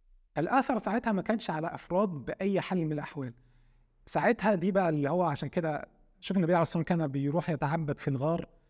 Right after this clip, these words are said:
بالليالي ذوات العدد، وكان سبحان الله تلاقي مثلا من الصحابة،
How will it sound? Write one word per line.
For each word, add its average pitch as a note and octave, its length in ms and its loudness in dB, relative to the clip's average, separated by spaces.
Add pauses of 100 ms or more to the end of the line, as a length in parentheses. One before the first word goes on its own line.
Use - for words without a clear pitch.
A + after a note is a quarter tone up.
(280)
بالليالي C3+ 840 2
ذوات D3 300 2
العدد، B2 480 0
وكان F3 360 0
سبحان F3+ 240 -4
الله E3+ 220 2
تلاقي E3 280 0
مثلا D#3 320 0
من D3+ 400 2
الصحابة، E3+ 540 -2